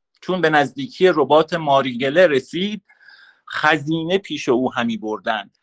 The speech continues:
چند تن از غلامان بیادب و لشکریان بیباک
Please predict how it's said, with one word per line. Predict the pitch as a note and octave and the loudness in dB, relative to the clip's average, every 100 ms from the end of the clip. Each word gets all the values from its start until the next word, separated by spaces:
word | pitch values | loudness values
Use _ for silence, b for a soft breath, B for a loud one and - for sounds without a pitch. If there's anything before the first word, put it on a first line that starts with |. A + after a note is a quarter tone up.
| _ _ | _ _
چند | - F#3 G#3 | -2 0 0
تن | F#3+ E3 | -4 -10
از | D#3 - | -10 -8
غلامان | C#3 C#3+ C#3 D3 F3+ F3+ | -4 -2 -2 -4 -6 -8
بیادب | C3+ C#3+ C3 C3+ D#3+ C#3 | -16 -8 -6 -4 -4 -6
و | B2 | -6
لشکریان | A#2+ B2+ - C#3+ C3 C3+ D#3+ F3+ C#3+ | -4 -6 -6 -8 -8 -6 -6 -6 -10
بیباک | A2+ A#2+ C3 E3+ F3+ F3+ _ | -14 -2 4 6 6 4 _